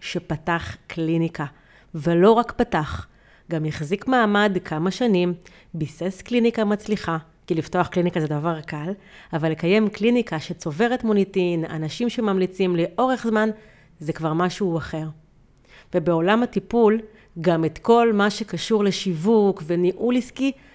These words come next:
צריך ללמוד ממישהו שביסס קליניקה. כן, ללמוד תחומים של שיווק וניהול עסקי מאנשים שלא מכירים לעומק את עולם הטיפול, יכול לגרום לכם נזק, אני רואה את זה לעתים קרובות.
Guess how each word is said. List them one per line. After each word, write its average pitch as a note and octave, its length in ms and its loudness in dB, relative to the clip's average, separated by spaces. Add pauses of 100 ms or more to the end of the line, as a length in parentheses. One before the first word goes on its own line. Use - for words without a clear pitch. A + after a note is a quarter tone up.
(200)
צריך F3+ 640 0
ללמוד F3 580 2
ממישהו F#3 600 -2
שביסס F3+ 720 -6
קליניקה. E3 540 -2 (1160)
כן, F#3 340 0 (580)
ללמוד E3+ 420 2
תחומים G3+ 500 2
של F3 180 -2
שיווק F3+ 520 2
וניהול F3 400 4
עסקי F#3+ 380 0
מאנשים D#3+ 480 0
שלא G3 280 0
מכירים A3 460 2
לעומק A3 640 2
את F3+ 120 -4
עולם G3 220 2
הטיפול, A3+ 460 2 (560)
יכול F#3+ 400 0
לגרום G3+ 400 2
לכם G#3+ 300 0 (180)
נזק, F#3+ 420 0
אני E3 140 -4
רואה E3+ 400 -2
את G3 100 -4
זה F#3+ 100 2
לעתים E3+ 380 -2
קרובות. D#3+ 680 -4